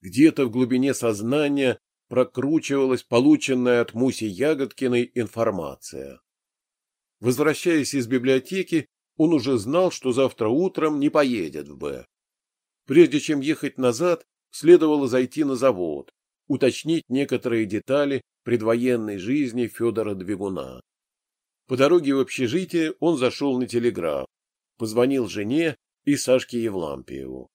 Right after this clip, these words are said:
Оба звонка были короткими. Полученные сегодня сведения содержали мало нового,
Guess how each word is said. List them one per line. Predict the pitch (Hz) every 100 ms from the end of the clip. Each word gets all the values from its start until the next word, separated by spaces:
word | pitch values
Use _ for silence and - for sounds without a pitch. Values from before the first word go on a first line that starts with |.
| _ _ _ _ _ _
Оба | 156 175 156
звонка | 131 143 135 185
были | 135 143
короткими. | 139 127 92 78 - - 71 71 - _ _ _
Полученные | - 120 147 135 127 123 120
сегодня | - 120 123 110 107
сведения | 117 160 180 151 147 143
содержали | 135 139 131 131 123 156 139
мало | 127 120 95 82
нового, | 82 80 73 67 65 65